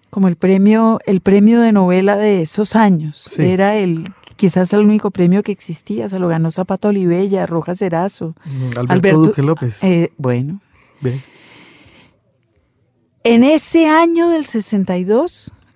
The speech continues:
Speaker 1: aparece Carmen Balcells.
Speaker 2: Su famosa editora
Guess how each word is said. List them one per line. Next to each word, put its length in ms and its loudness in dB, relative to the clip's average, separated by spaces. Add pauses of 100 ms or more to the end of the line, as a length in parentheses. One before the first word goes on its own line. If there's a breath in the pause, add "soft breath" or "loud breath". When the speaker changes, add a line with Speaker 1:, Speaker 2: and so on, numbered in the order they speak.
Speaker 1:
aparece 640 0
Carmen 400 0
Balcells. 840 -4 (260 loud breath)
Speaker 2:
Su 240 -2
famosa 640 0
editora 680 2